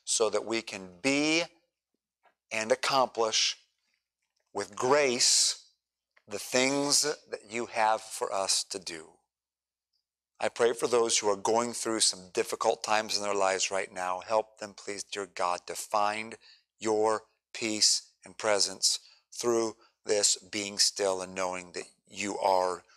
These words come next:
who you are, the great God who can handle all situations. We praise your name. We bless your name, Most High. You are to be exalted, and you are exalted.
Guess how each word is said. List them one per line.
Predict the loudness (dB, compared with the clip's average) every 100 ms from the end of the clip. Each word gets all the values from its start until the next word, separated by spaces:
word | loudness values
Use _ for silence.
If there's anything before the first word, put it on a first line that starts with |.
| _ -8
who | -8
you | -6 -8 -10 -6
are, | -4 -4 -6 -4
the | -2 -4 -12 _ -10
great | 0 0 -2 _ _ 0
God | 2 2 0 -4 _ -20 _ _ -14
who | -10
can | -8
handle | -8 -4 -4 2
all | 2 2
situations. | -2 -2 -6 -6 -8 -8 _ -4 -4 _ _ _ _ -8 -8 _ _
We | -12
praise | 2 4 4 2
your | 2
name. | 0 -2
We | -4 -8
bless | -4 0 2 2 0
your | -2 -2
name, | 0 -4 -4 -6
Most | -2 -2 -2
High. | -6 -6 -14 -20 _ _ _ _ _ _ _ _ _ _ -4
You | 2
are | 2
to | 4
be | 0
exalted, | 4 4 4 2 -2 -4
and | -4 -8
you | -2 2
are | 2 0
exalted. | -2 -2 -2 -6 -16